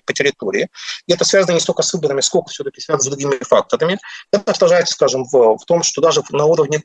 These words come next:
уставов и конституции регионов полномочия региональных парламентов у нас не одинаковые, там, и так далее. Вот, собственно говоря, об этом и книжка.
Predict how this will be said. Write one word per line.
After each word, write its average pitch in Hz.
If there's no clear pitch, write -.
уставов 160
и 120
конституции -
регионов 185
полномочия 160
региональных 147
парламентов 190
у -
нас 151
не 156
одинаковые, 127
там, -
и -
так 110
далее. -
Вот, 277
собственно 180
говоря, 196
об 196
этом 165
и -
книжка. -